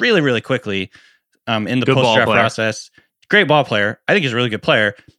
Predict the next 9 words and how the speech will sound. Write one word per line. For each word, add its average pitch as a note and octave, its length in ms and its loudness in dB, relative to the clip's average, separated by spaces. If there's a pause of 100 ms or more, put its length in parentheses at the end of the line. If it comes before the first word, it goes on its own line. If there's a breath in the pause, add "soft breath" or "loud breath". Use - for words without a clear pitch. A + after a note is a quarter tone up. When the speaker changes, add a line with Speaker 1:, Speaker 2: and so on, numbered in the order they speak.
Speaker 1:
He - 140 -6
played G#3 240 0
two A3 140 -2
days D3 420 2
at C3+ 80 -2
the C3 60 -2
Senior D3+ 240 0
Bowl, A#2 340 -2 (120)
dominated, C#3 640 0